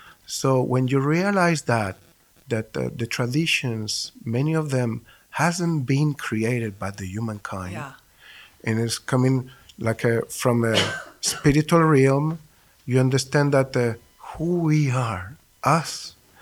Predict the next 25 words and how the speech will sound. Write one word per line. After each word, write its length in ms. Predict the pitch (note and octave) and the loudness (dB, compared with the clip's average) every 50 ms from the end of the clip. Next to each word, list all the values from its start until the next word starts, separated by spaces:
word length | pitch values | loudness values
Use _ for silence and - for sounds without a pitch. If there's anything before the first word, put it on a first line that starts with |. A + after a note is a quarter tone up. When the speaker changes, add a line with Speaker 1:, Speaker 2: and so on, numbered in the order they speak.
| - _ _ E3 E3 E3 E3+ _ _ | -20 _ _ _ -20 -20 _ _ _
Speaker 1:
to 120 | - - - | -10 -10 -4
change 480 | - - - - - - F#2+ - - | -2 -2 -2 -2 -2 -4 -4 -4 -4
them, 300 | - - - - - B2 - _ _ _ _ _ _ _ _ _ _ _ _ _ _ _ - - - | -6 -8 -10 -10 -12 -14 -18 _ _ _ _ _ _ _ _ _ _ _ _ _ _ _ -18 -6 -2
who 80 | - C#3+ C#3+ | 0 2 2
we 180 | D3 C#3+ C#3 C#3 | 2 2 2 2
are, 260 | C3+ C3+ C3+ C#3 - _ _ - | 0 0 -2 -2 -6 _ _ 0
us, 440 | B2 C3 C3+ C3+ C#3+ C3+ - - - - - - - - _ _ | 2 2 2 2 0 -4 -6 -10 -12 -14 -20 -20 -20 -20 _ _
to 320 | - - - C3 B2 B2 - - | -14 -8 -4 -4 -4 -4 -2 -4
adapt 540 | A#2 A2+ G#2+ G#2 C3+ D#3 F3 - - C#3 A#2+ | -4 -4 0 2 2 2 2 0 -4 -10 -8
them 360 | - F#2+ G2 G2 G2+ A#2 D#3 - - _ _ _ _ _ _ _ _ _ _ _ _ _ _ _ - - - _ _ - - | -6 -4 -4 -4 -6 -8 -10 -12 -18 _ _ _ _ _ _ _ _ _ _ _ _ _ _ _ -18 -18 -18 _ _ -16 -12
for 260 | - - A#2+ A2+ A2+ | -6 -2 0 0 2
our 220 | G#2+ G#2+ A2 A2 | 2 2 2 0
human, 800 | A2 G#2+ G#2+ A2+ B2 B2 B2 B2 A#2+ A#2+ A#2+ A#2 A2+ A2 A2 B2 - - - _ _ _ _ _ _ _ _ - - - _ _ _ _ _ _ _ _ _ _ _ - | 0 0 0 0 0 0 0 0 0 0 -2 -2 -4 -6 -8 -12 -14 -20 -20 _ _ _ _ _ _ _ _ -20 -20 -20 _ _ _ _ _ _ _ _ _ _ _ -8
uh, 260 | - G#2+ F#2+ F#2 F2+ - - - - _ _ _ _ - - | -6 -6 -6 -6 -8 -10 -12 -16 -20 _ _ _ _ -20 -20
Speaker 2:
Experience. 600 | - - - A#3 A3 C4 B3 - - - - - _ _ - | -18 -12 -10 -8 -8 -10 -10 -14 -18 -20 -20 -20 _ _ -4
Speaker 1:
not 400 | C#3+ D3+ F3 G#3 A#3+ A#3+ A#3+ A#3+ | 0 0 2 2 0 0 0 0
only 220 | A3 A3 A3 G#3+ | 0 2 2 2
experience, 640 | G3+ - - - - - B3 B3 G3+ F3 D#3 C#3 C#3+ | 0 -2 -4 -6 -4 -4 -2 2 2 2 2 2 0
whatever 520 | - - C3+ C#3 C3+ D#3 E3+ E3 E3+ E3+ | -4 -2 -2 0 0 0 0 0 0 -2
we 240 | D#3 D3 B2+ A2 F#2+ | -2 -2 -4 -4 -4
like 560 | F2+ F2 F#2 F#2+ A2+ A2 - - _ - - | -6 -6 -6 -6 -6 -8 -10 -14 _ -14 -14
it 220 | - - - - - - | -14 -14 -14 -14 -10 -8
or 140 | G2 G2 | -6 -6
we 160 | G2 F2+ F#2+ F#2 | -4 -6 -6 -8
don't. 540 | - - F#2 C2 E2 F#2+ - - - - | -8 -8 -10 -10 -10 -12 -12 -12 -14 -14